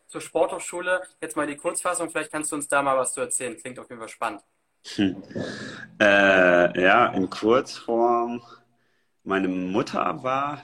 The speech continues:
Speaker 2: damals auch mal in der Sporthochschule, deshalb kannte ich die Uni. Das war die einzige Uni in Deutschland, die ich irgendwie ein bisschen kannte. Ähm, natürlich einen super guten Ruf dort und hab dann gedacht, okay, ich schau mir mal die Uni an. Ähm,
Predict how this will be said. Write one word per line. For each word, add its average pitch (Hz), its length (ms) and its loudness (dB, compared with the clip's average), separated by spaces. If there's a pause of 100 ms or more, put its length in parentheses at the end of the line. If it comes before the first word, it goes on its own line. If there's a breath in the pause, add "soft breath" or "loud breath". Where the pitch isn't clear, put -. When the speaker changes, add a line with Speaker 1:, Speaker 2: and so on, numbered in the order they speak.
Speaker 2:
damals 131 380 -4
auch 123 180 -4
mal 143 80 -2
in 120 80 -2
der 107 80 -4
Sporthochschule, 135 640 -4
deshalb 107 320 -4
kannte 127 320 -2
ich - 80 -14
die 95 140 -4
Uni. 156 400 0
Das 113 180 -10
war 110 100 -4
die 101 120 -6
einzige 104 340 -6
Uni 113 220 -6
in 104 100 -6
Deutschland, 110 480 -2
die 104 40 -18
ich 104 100 -20
irgendwie 104 240 -16
ein 98 80 -18
bisschen 95 260 -18
kannte. 117 560 -10 (680 soft breath)
Ähm, 92 580 -2 (240)
natürlich 92 380 -12
einen 95 80 -12
super 113 240 -2
guten 101 240 -2
Ruf 107 380 -6
dort 113 600 4
und 92 160 -8
hab 92 160 -10
dann 92 160 0
gedacht, 90 260 -6
okay, 95 220 -10
ich - 120 -10
schau 98 120 -2
mir 95 120 0
mal 87 140 0
die 87 100 -4
Uni 87 260 -4
an. 127 240 0 (800 soft breath)
Ähm, 90 600 0